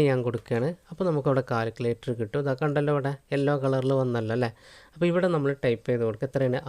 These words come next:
ആറായിരം ഇൻറ്റു രണ്ട് by ഹൺഡ്രഡ്. ഓക്കെ അല്ലേ? അപ്പോൾ ആറായിരം ഇൻറ്റു നമ്മൾ, അതായത് മൾട്ടിപ്ലൈ ചെയ്യാൻ സ്റ്റാർ സിംബൽ കൊടുക്കുക, പിന്നെ രണ്ട് by ഹൺഡ്രഡ്. അപ്പോൾ നമ്മൾ ഇട്ട് കൊടുത്തിട്ട് നേരെ എൻ്റർ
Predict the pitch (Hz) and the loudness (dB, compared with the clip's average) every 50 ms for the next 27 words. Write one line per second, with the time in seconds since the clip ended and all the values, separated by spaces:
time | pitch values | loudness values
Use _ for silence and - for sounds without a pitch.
0 | 135 127 123 120 117 113 117 113 113 113 113 110 110 110 131 175 196 202 - _ | -2 -2 -2 -2 -2 -2 -2 -4 -4 -4 -4 -4 -2 -2 -2 -2 -4 -6 -10 _
1 | _ _ _ _ _ _ - 131 123 120 117 117 113 107 107 123 160 190 208 - | _ _ _ _ _ _ -4 -2 -2 -2 -2 -4 -4 -2 -2 0 0 -2 -4 -8
2 | _ _ _ _ _ _ _ - 127 120 117 117 117 113 113 120 120 117 113 110 | _ _ _ _ _ _ _ -6 -4 -2 -2 -2 -2 -4 -4 -2 -2 -4 -4 -2
3 | 135 139 170 190 180 - - - - - 117 110 110 107 104 - 110 107 104 120 | -2 -2 -2 -2 -4 -8 -14 -14 -10 -8 -8 -6 -8 -8 -6 -6 -4 -2 0 2
4 | 113 104 101 123 - _ _ _ _ _ _ _ _ _ _ _ _ _ _ - | 2 2 0 -4 -12 _ _ _ _ _ _ _ _ _ _ _ _ _ _ -20
5 | _ _ - 151 135 - 147 139 135 135 135 131 - - - - - _ - 147 | _ _ -2 -2 0 2 2 4 4 2 0 -2 -6 -14 -20 -20 -20 _ 0 2
6 | 151 139 127 120 117 113 123 123 123 127 127 135 151 165 180 175 - - - - | 4 4 4 4 0 0 2 2 4 4 4 2 2 0 -2 -6 -14 -20 -20 -20
7 | _ _ _ - 131 131 135 131 127 135 147 160 165 156 156 147 147 151 147 147 | _ _ _ 0 2 2 2 2 4 4 4 4 4 2 2 2 4 4 4 4
8 | 147 156 160 156 143 139 - 147 139 143 151 151 147 143 143 143 135 - - - | 4 4 4 2 2 0 0 -2 0 2 4 4 4 4 4 2 0 -2 -4 0
9 | 143 135 131 131 131 135 143 160 - - - - 151 143 135 127 131 131 127 127 | 0 2 2 4 4 2 2 0 -4 -8 -4 0 0 0 2 2 0 0 0 0
10 | 117 123 - - 127 143 185 - - - - - _ _ _ _ _ _ - 147 | -2 -4 -4 -4 -4 -4 -4 -6 -12 -20 -20 -20 _ _ _ _ _ _ 0 0
11 | 147 151 185 175 156 135 123 120 117 117 113 151 165 151 123 127 156 170 139 143 | 2 2 2 0 2 2 2 0 0 -2 -2 -2 -2 -2 -2 -2 -2 -2 0 -2
12 | 127 120 107 104 113 104 98 - - - _ - 175 175 170 170 160 165 - 160 | -2 -2 -2 -2 -4 -6 -6 -8 -12 -10 _ -2 0 0 2 0 0 0 0 2
13 | 147 135 131 - - 139 123 127 123 120 131 151 - 139 131 127 127 127 120 131 | 2 0 0 -4 -4 -2 -2 0 0 -2 -2 -2 -2 0 0 0 0 -2 -2 0